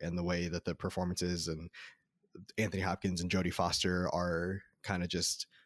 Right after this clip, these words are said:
playing these games that you're just so locked in. And then you look up and it's like, "Oh my God, forty minutes have passed?"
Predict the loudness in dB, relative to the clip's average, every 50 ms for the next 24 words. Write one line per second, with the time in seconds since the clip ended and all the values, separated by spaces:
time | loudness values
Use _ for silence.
0 | _ _ -2 0 2 2 4 2 2 2 0 0 2 2 2 2 2 2 0 0
1 | 0 0 2 2 2 0 0 0 2 2 2 2 4 2 2 2 2 2 0 0
2 | 0 0 2 2 2 0 0 0 0 2 2 2 4 6 4 4 4 4 2 2
3 | 2 0 0 0 0 2 2 2 4 4 2 2 2 0 0 2 2 2 2 2
4 | 2 0 2 2 2 2 4 4 4 4 2 0 -2 -4